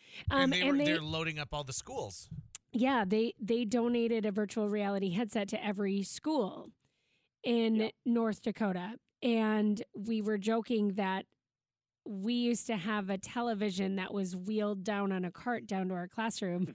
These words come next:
Speaker 1: <laughs> And now
Speaker 3: <laughs>
Speaker 1: they don't need quite as big of a cart, but this is gonna be, like,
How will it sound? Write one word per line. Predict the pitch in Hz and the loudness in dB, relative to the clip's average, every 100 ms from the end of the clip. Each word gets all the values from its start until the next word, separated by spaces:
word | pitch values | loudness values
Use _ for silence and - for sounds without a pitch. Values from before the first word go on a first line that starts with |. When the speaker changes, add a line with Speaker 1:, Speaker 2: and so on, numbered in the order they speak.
| 165 | -10
Speaker 1:
<laughs> | - | -6
And | 311 285 | 0 2
now | 262 277 269 269 - - | 2 2 2 0 -4 -14
Speaker 3:
<laughs> | - | -16
Speaker 1:
they | - 262 | -2 0
don't | 254 262 - | 2 2 0
need | 254 214 | -2 0
quite | - 254 240 | 0 2 2
as | 233 220 | 0 0
big | 196 214 | 0 0
of | 208 | 0
a | |
cart, | 196 370 349 247 - - - - | 0 2 2 0 -6 -20 -20 -4
but | 262 208 | -4 0
this | 302 - | -2 0
is | 277 214 | -2 -2
gonna | 254 247 | 0 0
be, | 214 247 240 | 0 0 0
like, | 233 214 | 0 -2